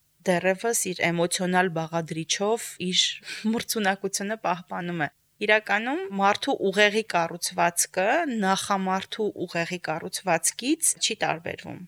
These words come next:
Ինչքան էլ տեխնոլոգիան զարգանում է, արտաքին աշխարհում փոփոխությունները տեղի են ունենում, հետաքրքիր է, որ մարդու մտածելու ձևը, ուղեղի կառուցվածքը, ուղեղում նույնիսկ այդ քիմիական ռեակցիաների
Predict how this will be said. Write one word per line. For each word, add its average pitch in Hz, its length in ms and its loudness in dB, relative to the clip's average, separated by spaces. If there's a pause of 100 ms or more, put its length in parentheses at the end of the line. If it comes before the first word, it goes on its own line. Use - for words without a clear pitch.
(160)
Ինչքան 190 480 -2
էլ 196 200 2 (300)
տեխնոլոգիան 175 920 0
զարգանում 165 680 -4
է, 202 160 -2 (380)
արտաքին 175 600 0
աշխարհում 165 500 0
փոփոխությունները 170 840 -6
տեղի 175 340 -4
են 165 180 -4
ունենում, 214 280 -6
հետաքրքիր 214 640 -2
է, 190 80 4
որ 165 240 -4
մարդու 170 460 -2 (180)
մտածելու 180 880 0 (340)
ձևը, 170 540 2 (240)
ուղեղի 175 420 -4
կառուցվածքը, 170 800 -4
ուղեղում 170 500 -2
նույնիսկ 160 440 -4
այդ 143 180 -6
քիմիական 180 680 0
ռեակցիաների 180 840 0